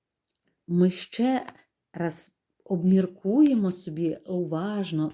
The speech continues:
з-, подумаємо, чим же ці віршики схожі два?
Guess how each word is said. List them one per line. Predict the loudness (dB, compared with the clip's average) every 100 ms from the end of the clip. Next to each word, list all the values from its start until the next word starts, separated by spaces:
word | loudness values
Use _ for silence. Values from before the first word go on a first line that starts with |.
| -10
з-, | -16 -16
подумаємо, | -8 -6 -2 0 2 4 2 0 -2 -6 -10 _ _ _ _ _ _ _ _ _ _ _
чим | 0 4 4 2
же | 0 -2
ці | 2 4
віршики | 6 6 4 2 -6 -2 -2 -2
схожі | -6 -14 -8 -2 0 0 -2 -4
два? | -6 -10 -10